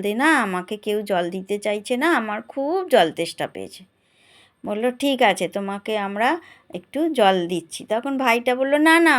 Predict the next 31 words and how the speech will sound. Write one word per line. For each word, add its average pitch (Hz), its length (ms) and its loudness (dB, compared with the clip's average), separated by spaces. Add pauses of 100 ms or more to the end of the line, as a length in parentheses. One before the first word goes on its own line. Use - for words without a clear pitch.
(140)
ওনাকে 247 360 2
জল 240 300 4
দেয়া 233 220 4
হবে 240 300 4
না।" 139 140 -2 (300)
তখন 202 260 -10
বলল, 226 220 -6
"না, 254 180 0 (100)
কেউ 233 200 -4
জল 196 300 0
চাইলে 220 360 0 (120)
তাকে 226 240 -2
জল 151 280 0
দিতে 143 280 -14
হয়।" - 160 -14 (580)
তারপর 233 360 -2
সুমি 214 380 -6
বলল, 208 280 -6 (580)
বলল 226 400 -6
যে, 247 200 0 (680)
"তোমরা 226 360 -2
কি 247 200 -4
এই 214 160 4
গ্রামেই 226 420 0
থাকতে 339 420 -4
চাও?" 339 260 2
বলল, 226 280 -6
"না, 247 280 -2
কি 247 240 -6
আর 233 180 2
করব, 233 280 -4